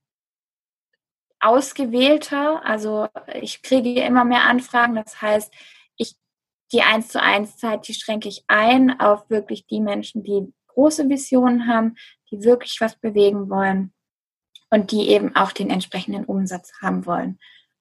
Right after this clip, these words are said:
Und falls du jetzt denkst, ja, vielleicht gehöre ich da dazu, vielleicht auch nicht, weiß ich nicht, dann schreib mich einfach an, ich antworte ziemlich schnell,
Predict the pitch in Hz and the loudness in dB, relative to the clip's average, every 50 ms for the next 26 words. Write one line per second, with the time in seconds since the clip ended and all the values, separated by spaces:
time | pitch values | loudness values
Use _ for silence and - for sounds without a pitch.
0 | _ _ _ _ _ _ - 214 202 202 - - - - 226 214 214 220 - - | _ _ _ _ _ _ -2 -2 -2 -2 -10 -16 -6 0 2 2 2 2 -2 -8
1 | - - 233 233 233 233 233 233 247 - - _ _ _ _ _ _ _ _ - | -6 -2 0 2 4 4 4 4 2 -4 -14 _ _ _ _ _ _ _ _ -6
2 | 233 240 - - 247 247 247 247 240 233 233 247 220 - - 226 220 214 208 - | -6 -6 -2 0 0 0 2 2 0 0 0 -4 -6 -4 -2 -2 -2 -2 -4 -4
3 | - 233 226 - - - 202 196 196 - - - 254 254 - 208 202 202 - _ | -6 -6 -6 -6 -8 -8 -8 -8 -8 -6 -6 -6 -4 -4 -6 -8 -8 -8 -10 _
4 | - 196 190 _ _ _ - 220 247 294 311 - - - 202 214 240 262 269 - | -14 -14 -14 _ _ _ 2 2 4 4 2 -2 -4 -4 -2 2 2 2 4 4
5 | 285 320 311 - _ - - - - _ _ - 226 220 - - 247 - - 233 | 0 0 0 -6 _ -20 -20 -20 -20 _ _ -6 -6 -2 2 2 2 2 2 -2
6 | - 262 240 220 220 220 - - - 240 247 240 240 240 - - 226 226 - 220 | -2 -2 -4 -6 -6 -8 -2 0 2 4 4 2 2 0 0 -2 -2 0 -2 -6
7 | 208 - - 208 208 208 208 _ _ _ _ _ - 233 - _ _ _ _ _ | -6 -4 -8 -8 -8 -10 -10 _ _ _ _ _ -20 -20 -20 _ _ _ _ _
8 | - 262 240 233 214 208 - - - 240 254 277 311 381 | 0 0 2 2 0 -2 -6 -2 4 4 6 6 6 2